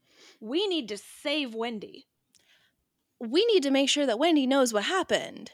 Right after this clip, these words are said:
Speaker 1: Yes. And then number two, I'm like, "Wait, so the solution for Donna to suddenly be okay, not only with just seeing her abusive ex-boyfriend, being around him,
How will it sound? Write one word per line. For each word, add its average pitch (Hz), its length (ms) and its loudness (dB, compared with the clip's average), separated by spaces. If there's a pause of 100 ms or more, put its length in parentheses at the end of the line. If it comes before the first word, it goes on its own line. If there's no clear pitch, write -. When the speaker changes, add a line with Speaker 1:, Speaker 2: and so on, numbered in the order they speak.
Speaker 1:
Yes. - 440 -12 (360)
And 277 140 -6
then 285 120 -6
number 254 220 -6
two, 277 520 -6
I'm 254 140 -10
like, 254 200 -8
"Wait, 233 320 -8
so 262 180 -4
the 247 120 -4
solution 311 960 -6 (320)
for 294 160 -8
Donna 226 800 -10 (640)
to 247 460 -10
suddenly 349 460 -8
be 269 220 -10
okay, 240 360 -8
not 233 240 -8
only 269 260 -8
with 226 260 -8
just 220 220 -8
seeing 240 640 -6
her 208 360 -10 (360)
abusive 214 720 -8
ex-boyfriend, 196 840 -12 (840)
being 262 320 0
around 240 600 -6
him, 208 340 -12